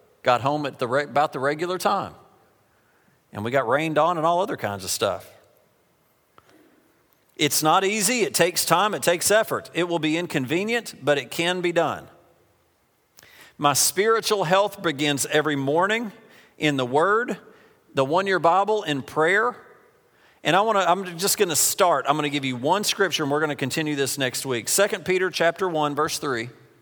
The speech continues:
says, "By his divine power, God has given us everything we need for living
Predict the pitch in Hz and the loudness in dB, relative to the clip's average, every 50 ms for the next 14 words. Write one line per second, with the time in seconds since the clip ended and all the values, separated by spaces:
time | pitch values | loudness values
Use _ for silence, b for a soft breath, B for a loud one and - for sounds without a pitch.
0 | _ _ b b b b b b b b b b b b b b b b b - | _ _ b b b b b b b b b b b b b b b b b 0
1 | - 185 175 151 113 117 120 185 214 247 262 226 208 240 247 220 156 175 196 160 | 2 2 2 2 2 2 4 6 6 6 4 2 2 2 0 0 2 2 2 4
2 | 190 196 196 196 185 - - 190 190 185 170 151 151 147 131 180 196 202 220 208 | 4 4 4 2 0 2 4 4 4 6 4 2 0 0 2 2 4 4 2 2
3 | 175 190 190 156 135 131 180 180 165 175 170 165 151 143 - - - - - 233 | 2 2 0 0 0 0 0 2 2 2 2 2 2 2 2 -2 0 4 4 4
4 | 240 196 202 180 156 - 170 156 151 147 143 151 151 151 151 151 147 131 120 120 | 4 4 2 0 0 0 0 0 0 0 0 -2 -2 -2 -2 -2 -2 -2 -4 -6
5 | 113 113 - - - _ b b b b b b b b - 135 127 131 151 170 | -8 -10 -14 -18 -20 _ b b b b b b b b -2 -2 0 2 2 2
6 | 151 120 113 104 101 104 | 2 0 -2 -6 -8 -6